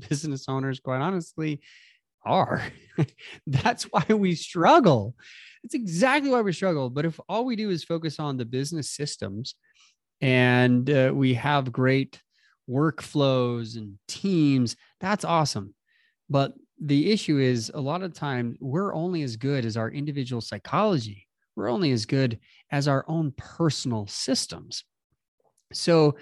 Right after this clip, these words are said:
you know, with a lot of the changes going on in the world, um, and in this industry right now, um, really balance is one of the,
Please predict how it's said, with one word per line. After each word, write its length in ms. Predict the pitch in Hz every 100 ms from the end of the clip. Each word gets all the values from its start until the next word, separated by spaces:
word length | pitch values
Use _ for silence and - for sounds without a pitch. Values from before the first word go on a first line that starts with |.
| - - -
you 80 | 160
know, 200 | 147 143
with 140 | -
a 40 |
lot 500 | 143 139 160 180 208
of 100 | 190
the 80 | 135
changes 540 | - - 175 196 180 139
going 280 | 151 135
on 220 | 139 185 143
in 60 |
the 60 | 120
world, 460 | 151 226 180 135 - _ _ -
um, 300 | 135 123 117
and 140 | 120 123
in 80 |
this 220 | 135 120 165
industry 360 | 220 214 147
right 200 | 123 117
now, 380 | 120 113 113 113 _ _ _ -
um, 400 | 127 113 110 - _ -
really 440 | 135 139 185 165
balance 600 | 117 110 123 156 127 - - _ _ _ _
is 460 | 151 147 139 117 -
one 320 | 160 113 147
of 120 | 156
the, 300 | 127 117 113